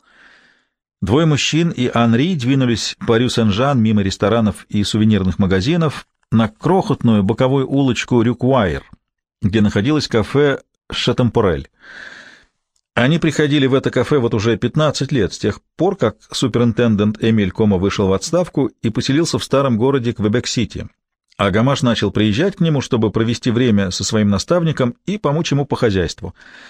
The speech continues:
Всяких мелочей накапливалось немало. Разгрести снег, заготовить дрова для камина, заклеить окна к холодам. Но нынешний его приезд был другим.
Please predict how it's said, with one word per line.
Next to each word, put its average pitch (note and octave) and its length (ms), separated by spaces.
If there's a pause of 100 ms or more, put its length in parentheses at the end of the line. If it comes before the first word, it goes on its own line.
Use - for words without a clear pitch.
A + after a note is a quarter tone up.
(680)
Всяких D#3+ 640
мелочей C#3+ 640
накапливалось D#3 680
немало. C#3+ 500 (480)
Разгрести C#3+ 600
снег, D3 560
заготовить C3+ 600
дрова D3 380
для C#3 160
камина, C#3 480
заклеить D#3+ 520
окна C#3 340
к - 80
холодам. B2+ 440 (1160)
Но B2+ 240
нынешний E3+ 420
его D#3+ 220
приезд C#3+ 340
был B2 160
другим. G2 480